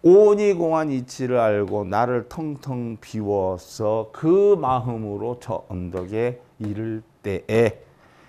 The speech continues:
행복의 문에 들어갈 때에, 내 바람과 보상 심리가 하나도 없어서 여여할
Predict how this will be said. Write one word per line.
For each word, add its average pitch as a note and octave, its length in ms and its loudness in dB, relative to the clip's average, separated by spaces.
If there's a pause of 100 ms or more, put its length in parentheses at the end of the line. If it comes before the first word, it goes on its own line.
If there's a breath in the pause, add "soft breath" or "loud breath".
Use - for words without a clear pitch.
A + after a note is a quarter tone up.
(120)
행복의 E3+ 560 2
문에 B2 320 0
들어갈 G#2 540 -2 (140)
때에, A2 600 2 (520 loud breath)
내 F3 200 6
바람과 D#3 1040 4
보상 C#3+ 380 -4
심리가 C3 400 -6
하나도 D3+ 720 -8
없어서 A#2 480 -6
여여할 D3 680 0